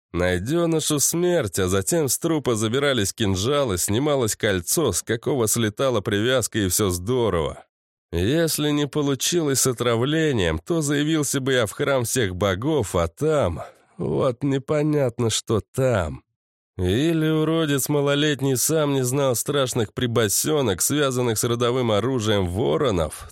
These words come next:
такое вполне могло быть, учитывая, как мы все в юности относились к преданиям старины глубоко из уст старшего поколения.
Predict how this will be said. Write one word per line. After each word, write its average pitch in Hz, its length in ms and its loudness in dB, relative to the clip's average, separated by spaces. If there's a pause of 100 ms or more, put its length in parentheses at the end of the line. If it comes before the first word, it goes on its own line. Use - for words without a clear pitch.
такое - 480 -2
вполне 151 520 0
могло 127 400 0
быть, 123 560 0 (180)
учитывая, 120 840 0
как 110 240 -2
мы 135 160 0
все 131 300 0
в 123 40 0
юности 135 480 0
относились 104 720 0
к - 80 -20
преданиям 113 560 0
старины 117 500 0
глубоко 98 680 0
из 90 220 2
уст 127 180 0
старшего 101 520 0
поколения. 101 1000 0